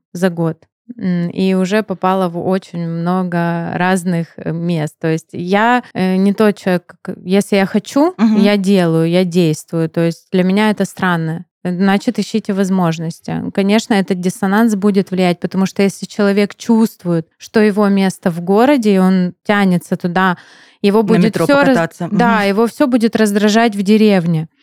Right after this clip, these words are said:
Speaker 1: А если человек чувствует, что он хочет на природу, э, но, э,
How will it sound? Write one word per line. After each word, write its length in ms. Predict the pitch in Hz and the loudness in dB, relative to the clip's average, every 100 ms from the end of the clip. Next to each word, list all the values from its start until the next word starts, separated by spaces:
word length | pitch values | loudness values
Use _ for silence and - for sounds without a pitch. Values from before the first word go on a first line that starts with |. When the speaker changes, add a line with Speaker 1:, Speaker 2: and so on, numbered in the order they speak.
| - | -4
Speaker 1:
А 140 | 202 | 0
если 380 | 202 214 220 - | 4 4 2 0
человек 320 | 185 214 185 | -2 0 0
чувствует, 540 | - 214 214 - 185 175 | 0 0 0 0 -2 -2
что 160 | - | 0
он 160 | 190 190 | 0 2
хочет 420 | - 208 - 196 | 2 0 0 -2
на 100 | 185 | -2
природу, 680 | 170 190 185 208 294 262 180 - - - - - | 0 2 2 2 4 2 2 -4 -20 -20 -10 -2
э, 420 | 180 175 175 175 - | 0 2 0 -2 0
но, 420 | 202 214 190 170 - _ - | 2 4 4 0 -6 _ -8
э, 140 | 190 | -8